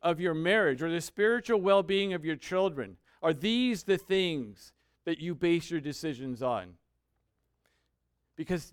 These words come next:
these are the things he will give you now. And these are the things that matter now and for all eternity. These are the things that you will take with you for all eternity.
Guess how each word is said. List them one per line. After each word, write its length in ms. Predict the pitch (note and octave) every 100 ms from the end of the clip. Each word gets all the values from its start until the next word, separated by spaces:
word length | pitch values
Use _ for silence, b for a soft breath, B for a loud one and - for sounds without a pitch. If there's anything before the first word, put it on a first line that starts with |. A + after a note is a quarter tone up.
| B2
these 300 | G3+ G#3+ F#3
are 20 |
the 100 | E3+
things 300 | - F3 E3
he 200 | F3 F#3+
will 380 | C3 C#3+ G3 F3+
give 420 | A#2+ E3 F3+ C3
you 240 | C3 E3
now. 680 | C#3 C#3+ D#3+ D#3+ D3+ A2 F2 _ _ _ _ _ _ _ _ _ _ _ _ b b
And 180 | E3+ C#3+
these 300 | G3 A#3 G3+
are 40 |
the 140 | F#3 F3
things 460 | - F#3+ F3+ E3+ b b C#3
that 300 | E3+ D#3 C3+
matter 580 | E3 F3+ F#3+ E3+ D3 b b -
now 840 | D#3 F3+ G3+ G#3 F#3+ D#3 B2 A#2 -
and 420 | G3 G#3+ G3+ F3+
for 220 | - E3+
all 280 | E3 E3+ D#3+
eternity. 680 | D3 - D#3 D3 B2 G#2 E2+ _ _ _ _ _ _ _ _ _ _ _ _ _ _ _ _ _ -
These 200 | A3+ A#3+
are 60 |
the 120 | A#3+
things 320 | A3+ G#3+ G#3+ F3
that 140 | F#3+
you 160 | F3+ G3+
will 100 | G3+
take 400 | - A3+ A3+ G3
with 180 | F#3+
you 140 | E3+ D#3
for 160 | -
all 240 | - D#3 D3+
eternity. 640 | C#3+ D3+ C#3+ B2 G2+ F#2